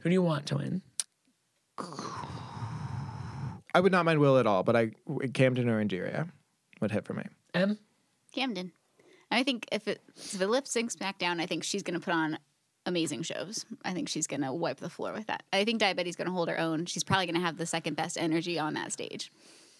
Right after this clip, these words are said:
Speaker 3: And I hope Camden wins at the end of the
Speaker 1: But
Speaker 3: day.
Speaker 1: there's, like, a smugness to Emma that's coming through right now that I have not seen before.
Speaker 3: <laughs>
Speaker 1: She's like, "Bitch,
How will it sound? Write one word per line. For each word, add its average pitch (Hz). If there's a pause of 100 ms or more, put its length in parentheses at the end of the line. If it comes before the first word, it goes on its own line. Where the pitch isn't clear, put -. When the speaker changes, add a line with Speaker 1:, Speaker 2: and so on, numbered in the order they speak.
(100)
Speaker 3:
And 214
I 226
hope 240
Camden 247
wins 269
at 247
the 254
end 254
of 269
the 285
Speaker 1:
But 165
Speaker 3:
day. 175
Speaker 1:
there's, 247
like, 277
a 202
smugness 175
to -
Emma 214
that's 214
coming 208
through 190
right 214
now 175
that 175
I 196
have 220
not 190
seen -
before. 269 (480)
Speaker 3:
<laughs> -
Speaker 1:
She's 185
like, 165
"Bitch, 160